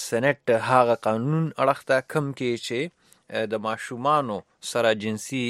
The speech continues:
زیاتي یو جرم ګرځولی دی. په دې کې، اه، قانون د وړاندې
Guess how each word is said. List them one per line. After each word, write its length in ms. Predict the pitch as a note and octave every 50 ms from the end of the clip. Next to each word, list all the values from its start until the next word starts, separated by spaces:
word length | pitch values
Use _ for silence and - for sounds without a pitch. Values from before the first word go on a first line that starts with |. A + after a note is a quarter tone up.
| A#2 _ - A2+ G2+ F2+
زیاتي 440 | F#2 G2+ F#2+ F#2+ - _ - C3 B2 B2 B2 - _ _ - A#2 A2
یو 80 | G2+ F#2+ F#2 F#2+
جرم 260 | G#2 F#2+ G#2 A#2 B2
ګرځولی 420 | D3 D3 C#3+ D3+ D3 D3+ D3+ D3 C#3+ C3+
دی. 60 | C3+ B2+ - - - - - - - - - _ -
په 60 | D#3 D#3+ E3
دې 160 | G3+ G#3 G#3+ G#3 G3+ F#3+ -
کې، 140 | F#3 F3+ F3 E3+ E3+ E3 D3+ - _ - B2+
اه، 40 | B2 - - C3+
قانون 320 | - - D3 D#3+ F3 E3+ D#3+ C#3+ C3 C3
د 100 | B2 B2+
وړاندې 320 | D3 D#3 D3+ D3 C3+